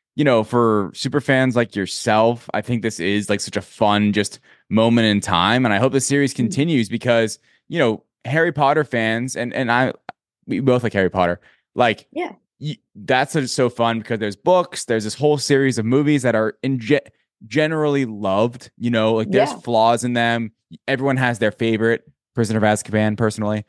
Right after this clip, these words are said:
Speaker 1: Um,
Speaker 2: Same here.
Speaker 1: nice. <laughs> The best one. I love time
Speaker 2: Yeah.
Speaker 1: travel, and I remember watching it for the first time, just like
Speaker 2: I love found family stuff, and the Marauders are my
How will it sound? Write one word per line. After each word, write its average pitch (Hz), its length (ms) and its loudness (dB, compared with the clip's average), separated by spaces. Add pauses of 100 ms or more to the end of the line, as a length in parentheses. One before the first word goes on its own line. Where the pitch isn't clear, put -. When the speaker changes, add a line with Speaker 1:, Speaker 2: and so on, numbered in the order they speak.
(300)
Speaker 1:
Um, 101 420 2
Speaker 2:
Same 466 140 -2 (140)
here. 214 120 -6 (400)
Speaker 1:
nice. 127 500 -6
<laughs> - 40 -6 (520)
The 135 60 -4
best 131 300 0
one. 92 300 -6 (200)
I 151 80 2
love 165 240 2
time 123 220 0
Speaker 2:
Yeah. - 60 -2
Speaker 1:
travel, 127 500 0 (140)
and 117 160 0
I 110 40 0
remember 123 200 -2
watching 110 240 0
it 113 40 -6
for 117 80 -12
the 113 60 -8
first 123 180 -6
time, 123 220 -4
just - 160 -12
like 101 120 -4
Speaker 2:
I 233 140 0
love 285 180 0
found 226 300 0
family 208 380 0
stuff, 202 180 -2
and 196 80 -4
the 185 40 -8
Marauders 175 420 -2
are 165 80 -10
my 165 120 -12